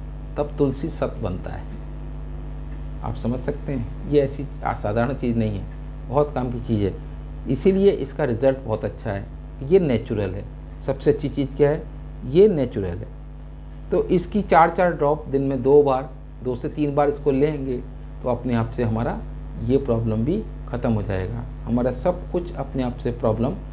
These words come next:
ख़त्म हो जाएगा। तो ये तीन प्रोडक्ट को अपने घर में रखें, हमेशा रखें, बारह महीने, कभी भी किसी को भी प्रॉब्लम हो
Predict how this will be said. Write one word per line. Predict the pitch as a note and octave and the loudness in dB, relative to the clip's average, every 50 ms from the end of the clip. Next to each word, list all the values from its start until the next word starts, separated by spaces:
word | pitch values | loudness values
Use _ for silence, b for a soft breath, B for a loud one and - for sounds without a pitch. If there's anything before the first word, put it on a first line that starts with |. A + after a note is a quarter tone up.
| - - | -10 -8
ख़त्म | - A#2+ C3 | -4 -2 0
हो | C3+ | 2
जाएगा। | C3 B2+ B2+ C3 C#3+ | 2 4 4 2 2
तो | D3 - F3+ | 0 2 2
ये | E3+ E3+ E3+ - - | 2 2 2 0 0
तीन | G3 G#3+ A3 G3+ | 2 2 2 2
प्रोडक्ट | - E3+ D#3 D#3 D#3 D#3 - - - | 2 2 2 2 2 -2 -4 -4 0
को | D3+ D3+ D#3 D#3 - - - - - | 2 2 2 2 -2 -6 -10 -10 -10
अपने | - - - C#3+ C3+ | -8 -4 -2 0 2
घर | A2 A2 A#2 | 4 4 4
में | C3 D3+ D#3 | 4 4 4
रखें, | D3 C#3+ D3 - - D#3 D#3 | 4 2 0 -2 -6 -6 -4
हमेशा | C3 C3+ C#3+ F3 G#3 G3+ - G3+ F3 | -2 0 0 2 2 2 2 2 2
रखें, | E3+ - - - D#3 D3 | 0 0 -2 -4 -2 0
बारह | C#3 C3 C3+ C#3 | 2 2 2 2
महीने, | C3+ C3 B2+ B2+ C3 C3 C3+ C3+ B B B B B B B B - | 2 0 0 0 0 -2 -2 -4 B B B B B B B B 2
कभी | - D#3 D#3+ F3+ F#3 | 4 6 6 6 6
भी | F3+ F#3 F3 | 4 2 0
किसी | F3+ E3 C#3+ - F3 | 0 0 2 2 2
को | - - F3 | 4 4 4
भी | D#3+ E3 C#3+ | 4 4 4
प्रॉब्लम | - C#3+ C3 A#2+ B2 B2+ B2 A#2+ | 6 6 6 6 4 2 0 0
हो | A#2 B2 C3+ | -2 -2 -4